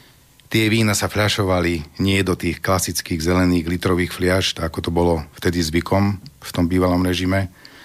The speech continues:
ale bola to sedemdecová fľaša, biele sklo, ním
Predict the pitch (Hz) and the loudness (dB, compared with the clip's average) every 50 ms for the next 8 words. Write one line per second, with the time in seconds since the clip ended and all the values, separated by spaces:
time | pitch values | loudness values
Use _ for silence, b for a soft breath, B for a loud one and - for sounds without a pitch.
0 | B B B B B B - 90 90 85 82 92 90 85 82 - 85 82 82 82 | B B B B B B 0 2 2 2 2 2 2 2 2 0 0 -2 -2 -4
1 | - - - - - 98 85 92 92 92 87 95 - - 104 104 104 101 95 - | -8 -8 -6 -2 0 0 2 2 2 2 2 0 0 0 2 2 2 0 0 0
2 | - 98 95 - - 98 95 95 92 85 78 80 85 87 90 92 101 98 - - | -2 -2 0 0 0 0 0 0 -2 -2 0 2 2 2 4 2 2 0 0 -2
3 | - - 104 101 98 98 95 B B B B B B B B B B - - - | -2 0 2 2 2 2 0 B B B B B B B B B B -12 -12 -12
4 | - _ - 104 104 110 110 107 101 95 87 | -14 _ 0 2 4 4 4 4 2 2 0